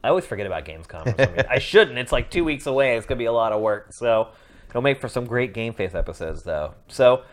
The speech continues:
Speaker 1: there you go. That's QuakeCon twenty eighteen. If anything else pops up across the weekend, you'll find it curated on Sifted, and if it's big, we'll talk about it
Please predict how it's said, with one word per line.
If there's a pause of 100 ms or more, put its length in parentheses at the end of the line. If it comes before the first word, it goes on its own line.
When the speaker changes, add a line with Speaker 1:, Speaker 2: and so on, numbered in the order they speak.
(260)
Speaker 1:
there
you
go.
That's
QuakeCon
twenty
eighteen.
If
anything
else
pops
up
across
the
weekend, (260)
you'll
find
it
curated
on
Sifted, (100)
and
if
it's
big,
we'll
talk
about
it